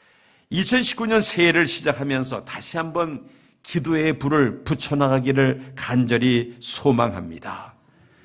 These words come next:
금년 특별 새벽 부흥의 주제가 무엇입니까? 바람, 바람, 성령 바람입니다.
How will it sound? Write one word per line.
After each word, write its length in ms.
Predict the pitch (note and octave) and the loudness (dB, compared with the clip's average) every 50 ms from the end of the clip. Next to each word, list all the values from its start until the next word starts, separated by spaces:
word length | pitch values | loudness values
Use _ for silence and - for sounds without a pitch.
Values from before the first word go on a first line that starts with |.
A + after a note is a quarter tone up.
| _ _ _ _ _ _ _ _ _ _ _ _ _ | _ _ _ _ _ _ _ _ _ _ _ _ _
금년 340 | - D3+ D3+ D#3+ E3 D#3+ C#3+ | -12 -8 -4 -2 -2 -2 -2
특별 360 | D3 C3+ - F3 F3 D#3+ D#3 | -8 -10 -6 -4 -2 -2 -2
새벽 380 | B2+ D3+ D3+ D#3 D#3+ C#3+ - | -4 -8 -6 -4 -6 -6 -6
부흥의 400 | - D3+ D3 D3 D3+ D3+ D3+ D3 | -10 -8 -8 -6 -4 -2 -2 -4
주제가 380 | C#3+ D3+ D3 C3 D3+ C#3 C#3+ C#3+ | -4 -6 -6 -6 -4 0 0 0
무엇입니까? 920 | C#3 C3 C3 C3+ B2+ C3 B2+ A2+ A2 A2 G#2 - A2+ A#2 C3+ D#3+ D#3+ - - - - _ _ _ _ _ _ _ _ _ _ _ - | 2 2 -2 -2 -2 -4 -4 -6 -8 -8 -8 -4 -2 0 0 0 -2 -6 -14 -20 -20 _ _ _ _ _ _ _ _ _ _ _ -20
바람, 560 | - - F#2 A2+ B2 B2+ C3+ C#3 C#3+ D3 D3 | -10 -4 0 2 4 4 4 4 2 -2 -4
바람, 580 | B2+ B2 C3+ C#3 C#3+ C#3+ D3 D3+ D#3 D#3 D3 - - - _ - | -2 0 0 2 2 2 2 0 -2 -6 -12 -16 -20 -20 _ -4
성령 720 | - - - - - B2+ C3+ C#3 C#3 C#3 C#3 C3 B2+ C3 | -4 -4 -2 0 2 2 2 4 4 4 4 4 2 0
바람입니다. 840 | B2 G#2 A2 A2+ A2+ A2+ A2 G#2 F#2 F2 E2+ - - - - - | -2 -2 -4 -4 -4 -4 -6 -8 -10 -14 -14 -14 -16 -16 -16 -18